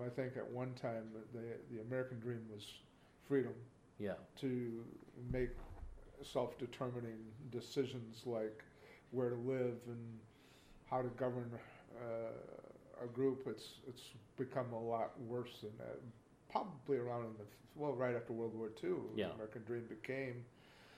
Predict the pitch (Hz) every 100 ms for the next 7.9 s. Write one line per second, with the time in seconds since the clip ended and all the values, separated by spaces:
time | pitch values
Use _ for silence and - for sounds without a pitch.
0 | - - - - 113 113 - 143 120 -
1 | - - - 131 113 123 113 110 - -
2 | 113 110 127 127 120 117 120 123 113 113
3 | - 113 113 110 - 107 107 107 107 -
4 | - 113 104 - 101 98 - - 123 143
5 | 127 - 104 98 120 120 113 101 101 98
6 | 95 - 101 90 - 92 92 113 - -
7 | - 113 110 - - - - 123